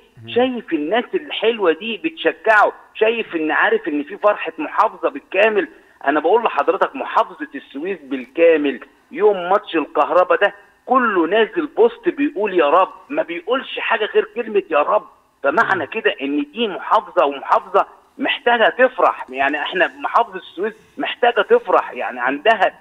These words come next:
Speaker 1: طيب،
Speaker 2: الناس
Speaker 1: هل،
Speaker 2: عاوزة
Speaker 1: هل
Speaker 2: تفرح.
Speaker 1: هيتم استجابة لل-، للطلب، ولا الطلب يعني، آه، صعب
Speaker 2: يا،
Speaker 1: إن
Speaker 2: يا
Speaker 1: يتم
Speaker 2: فندم،
Speaker 1: الاستجابة
Speaker 2: احنا،
Speaker 1: ليه؟
Speaker 2: احنا، احنا،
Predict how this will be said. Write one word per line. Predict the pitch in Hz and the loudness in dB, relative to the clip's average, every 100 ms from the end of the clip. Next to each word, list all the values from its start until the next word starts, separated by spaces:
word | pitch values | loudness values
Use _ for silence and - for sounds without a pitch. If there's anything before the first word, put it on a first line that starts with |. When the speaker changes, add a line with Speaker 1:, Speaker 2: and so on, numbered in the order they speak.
| _ | _
Speaker 1:
طيب، | - 170 | -2 0
Speaker 2:
الناس | 190 226 | 2 2
Speaker 1:
هل، | 180 | 2
Speaker 2:
عاوزة | - 214 185 165 | 2 2 0 0
Speaker 1:
هل | 226 196 | 2 2
Speaker 2:
تفرح. | 170 | 0
Speaker 1:
هيتم | 196 175 139 202 220 214 | 0 0 -4 -6 -4 -6
استجابة | 175 - 151 135 165 185 185 160 | -8 -10 -8 -4 -4 -2 -4 -4
لل-، | 139 135 127 127 127 127 | -4 -8 -10 -8 -8 -8
للطلب، | 139 135 131 160 180 190 190 156 | -10 -12 -10 -6 -2 -2 -2 -6
ولا | 165 170 175 | -6 -6 -6
الطلب | 165 - 165 170 147 | -8 -8 -6 -6 -6
يعني، | 143 135 127 131 135 131 - | -8 -8 -8 -10 -14 -16 -18
آه، | 101 127 123 123 | -16 -12 -10 -12
صعب | 123 156 151 139 | -8 -4 -4 -4
Speaker 2:
يا، | |
Speaker 1:
إن | 135 | -2
Speaker 2:
يا | 156 | 0
Speaker 1:
يتم | 160 220 | 2 0
Speaker 2:
فندم، | 139 | 0
Speaker 1:
الاستجابة | 127 165 180 - | -4 -4 -6 -4
Speaker 2:
احنا، | 190 175 170 | 2 4 4
Speaker 1:
ليه؟ | 196 | 0
Speaker 2:
احنا، | 185 190 | -2 -2
احنا، | 175 180 196 190 | -2 -2 -2 -4